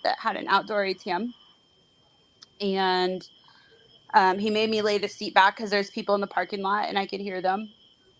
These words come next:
And he's just like, Get down, like, I'll fucking shoot you. Oh, there was the explicit. I just said the F-bomb.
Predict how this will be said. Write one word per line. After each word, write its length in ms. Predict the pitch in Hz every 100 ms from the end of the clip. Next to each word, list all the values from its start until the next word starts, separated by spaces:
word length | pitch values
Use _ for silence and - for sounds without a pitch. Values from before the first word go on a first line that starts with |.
| _ _ _
And 320 | 202 185 185 190
he's 260 | 202 202
just 180 | 208 196
like, 140 | 165 180
Get 160 | -
down, 480 | - 302 302 294 277
like, 200 | 240 170
I'll 120 | - - _ -
fucking 140 | - - -
shoot 180 | 330 277
you. 240 | 311 302
Oh, 320 | 285 277 180 -
there 180 | 175 180
was 200 | 165 143
the 80 | 165
explicit. 600 | 185 - 151 - 160 -
I 60 | 165
just 160 | 170
said 120 | - 165
the 80 | 165
F-bomb. 300 | - 170